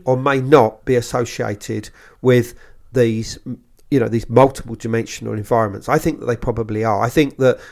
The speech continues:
as I mentioned at the beginning of the, of, of, of our talk here, that, that s-, some of these abduction experiences,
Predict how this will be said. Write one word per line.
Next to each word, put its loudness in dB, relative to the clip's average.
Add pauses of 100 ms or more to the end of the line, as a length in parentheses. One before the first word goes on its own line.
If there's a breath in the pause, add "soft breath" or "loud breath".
as -2
I 2
mentioned -2
at -12
the -14
beginning 2
of -2
the, -4
of, -10
of, -12
of -12
our -10
talk -2
here, -4 (360 soft breath)
that, 6 (720 soft breath)
that 0
s-, -14 (120)
some 0
of 4
these 4
abduction -2
experiences, -4